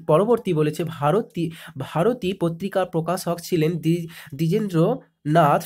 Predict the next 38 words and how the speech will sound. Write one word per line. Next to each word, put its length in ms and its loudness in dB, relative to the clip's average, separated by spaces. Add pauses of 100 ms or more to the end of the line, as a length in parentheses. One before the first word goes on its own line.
(120)
ঠাকুর 380 0 (200)
ও 20 4 (340)
স্বর্ণকুমারী 840 0 (120)
দেবী, 220 2 (140)
এটাও 280 -4
হবে 200 -2 (160)
ঠিক। 160 -2 (380)
তাহলে 320 0
তোমাদের 320 0
উপবিভাগ 360 -4 (160)
দুইয়ে 240 2 (500)
চারটি 340 0
প্রশ্ন, 200 0 (120)
প্রথম 220 0 (100)
দুটো 160 -2 (100)
ভুল 240 0
হচ্ছে 260 -4
এবং 120 2 (120)
শেষ 160 -4 (100)
দুটো 180 -6 (140)
ঠিক 220 -2
হবে। 180 -2 (420)
এরপরে 400 4
দেখো, 160 -2 (100)
তোমাদের 260 0 (100)
স্তম্ভ 300 2 (180)
আছে, 160 -4 (140)
ক 20 0 (180)
স্তম্ভ, 240 -4 (140)
খ 20 -14 (160)
স্তম্ভ। 260 0 (360)
ক 20 0 (140)
স্তম্ভে 300 -2
আছে 120 -4 (100)
গ্রাম্য 280 -2
বার্তা 260 -2
প-, 200 -4
উম, 140 2